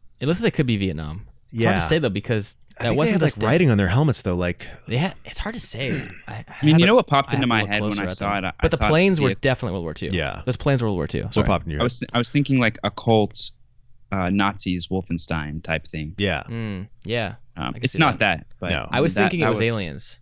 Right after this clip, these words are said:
Speaker 1: Like, aliens that are stuck on Earth. And they
Speaker 2: Aliens?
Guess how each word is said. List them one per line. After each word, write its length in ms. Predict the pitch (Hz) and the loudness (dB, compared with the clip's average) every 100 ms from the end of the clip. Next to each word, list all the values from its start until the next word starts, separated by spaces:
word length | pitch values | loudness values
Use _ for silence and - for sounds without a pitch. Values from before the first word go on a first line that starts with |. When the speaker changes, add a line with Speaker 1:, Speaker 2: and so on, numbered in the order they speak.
| - | -10
Speaker 1:
Like, 160 | 120 - | -8 -4
aliens 340 | 131 147 139 | -2 0 2
that 100 | 127 | 0
are 40 | 113 | -2
stuck 320 | - 117 107 | -2 -4 -4
on 120 | 92 | -6
Earth. 300 | 92 71 - 90 | -6 -8 -8 -2
And 100 | 85 | 2
they 40 | |
Speaker 2:
Aliens? 480 | 117 135 151 156 | 2 2 0 -4